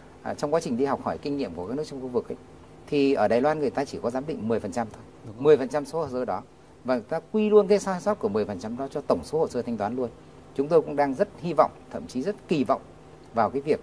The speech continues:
Speaker 1: mà sẽ được chính phủ, à, đồng thuận, chấp thuận, cho phép là cái phương pháp giám định theo tỷ lệ và cộng với giám định theo tập trung nữa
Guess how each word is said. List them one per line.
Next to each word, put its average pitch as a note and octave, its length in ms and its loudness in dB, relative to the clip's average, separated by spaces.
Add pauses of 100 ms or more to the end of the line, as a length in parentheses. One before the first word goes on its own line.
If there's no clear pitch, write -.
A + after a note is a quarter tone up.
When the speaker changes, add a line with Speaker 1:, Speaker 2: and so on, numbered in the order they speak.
Speaker 1:
mà F#2 300 -6
sẽ - 180 -8
được D3 320 2
chính B2 180 -6
phủ, C#3 200 -2 (440)
à, F2 220 -4 (500)
đồng A2+ 180 2
thuận, A#2 240 -2
chấp F#3+ 160 2
thuận, - 160 0 (100)
cho C#3 140 -2
phép D#3 220 -8 (240)
là F#2 160 -8
cái D3 140 -8
phương C#3 140 0
pháp D3 160 -4
giám B2 140 -4
định C3 160 -8
theo A#2 100 -4
tỷ F#2 140 -8
lệ - 200 -4 (360)
và G#2 140 0 (100)
cộng B2+ 220 4
với D3+ 100 6
giám E3 160 2
định E3 160 -4
theo A#2+ 100 -8
tập A#2 160 -2
trung C3+ 180 2
nữa C#3 180 -2